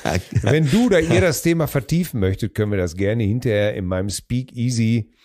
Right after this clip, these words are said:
Speaker 2: einen Katzensprung von der Veranstaltung entfernt machen. Hochachtungsvoll, eure Cousine Kemper aus dem Sauerland.
Speaker 1: Ja,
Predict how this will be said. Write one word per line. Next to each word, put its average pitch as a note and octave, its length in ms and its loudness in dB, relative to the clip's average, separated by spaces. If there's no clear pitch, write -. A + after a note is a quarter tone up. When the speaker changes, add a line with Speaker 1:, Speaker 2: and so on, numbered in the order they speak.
Speaker 2:
einen F2+ 280 -4
Katzensprung G#2+ 680 -4
von G2 160 -6
der F2 100 -4
Veranstaltung F2 880 -6
entfernt D#2+ 680 -6
machen. E2 300 -8
Hochachtungsvoll, G2+ 1400 -4
eure C3 320 0
Cousine A2 480 -2
Kemper D#3 680 0
aus G#2+ 260 0
dem A#2+ 120 -2
Sauerland. E2+ 720 -4
Speaker 1:
Ja, - 320 0